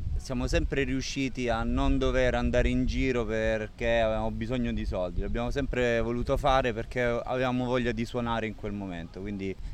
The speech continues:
ci riteniamo sicuramente fortunati, però non si può dire che è una vita facile in Italia, anche perché quando fai un tour l'Italia è quella, non puoi rimanere in giro più di tanto, cioè non stai negli Stati Uniti che puoi fare un tour, eh,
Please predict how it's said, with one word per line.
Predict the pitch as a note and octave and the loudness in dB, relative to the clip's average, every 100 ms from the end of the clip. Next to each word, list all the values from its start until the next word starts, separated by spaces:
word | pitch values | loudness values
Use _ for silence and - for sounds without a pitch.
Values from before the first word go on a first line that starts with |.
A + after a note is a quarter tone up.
| - - | -4 -4
ci | A2+ | -2
riteniamo | A#2+ C#3 C#3 C#3 C3 | -2 0 2 0 -2
sicuramente | B2+ C3+ C#3 D3+ C#3+ A#2 | -2 0 0 0 0 -2
fortunati, | A#2 - A2 G#2+ F#2+ F2+ F2+ - - - - - | -4 -4 -4 -2 -2 -4 -6 -8 -6 -4 -2 4
però | C#3+ D3 C#3+ C3+ - | 6 10 12 10 6
non | B2+ | -2
si | B2 A#2 | -2 -2
può | B2 | 0
dire | A#2+ A#2+ | 2 2
che | A2+ | 0
è | |
una | G#2+ G#2 | -2 -4
vita | G2+ G2 F#2 F2+ F2+ F2 E2 D#2+ - - - | -4 -4 -4 -4 -6 -6 -8 -10 -10 -10 -2
facile | B2 A2+ G#2 G2 G2+ | 2 2 0 -6 -6
in | G2+ | -6
Italia, | G2 F#2 F#2 F#2 F#2 - - | -4 -2 -2 -4 -8 -10 -8
anche | A#2 A#2+ C3+ | -6 -2 -2
perché | A2+ A#2 | -2 -2
quando | A#2 A#2 | -2 0
fai | C3 | 0
un | B2+ B2+ | -2 -2
tour | C3+ C3+ A2+ | -2 -2 -2
l'Italia | G#2 G#2 A#2+ G#2+ | -4 0 0 0
è | - | -2
quella, | A2+ G#2 G2+ | 0 0 0
non | G#2 G#2 | -2 -2
puoi | A#2+ | 0
rimanere | A2 G#2 A2 G#2+ | 0 -2 -2 -2
in | A2 G#2 | -2 -2
giro | G#2+ G2+ | -4 -6
più | - G2+ | -6 -8
di | G#2 | -4
tanto, | G#2+ F#2+ F#2 G2 - - | -2 -2 -6 -10 -10 -10
cioè | - B2 | -4 -2
non | A#2+ | 0
stai | - C3 | 0 0
negli | A#2+ A2+ | 0 -4
Stati | B2 A2+ | -4 -4
Uniti | A#2 A#2+ G#2 | -4 -4 -4
che | |
puoi | G2+ | -6
fare | G#2+ G#2+ | -6 -6
un | G#2+ | -4
tour, | G#2+ G2 | -6 -4
eh, | G#2+ G#2 | -2 0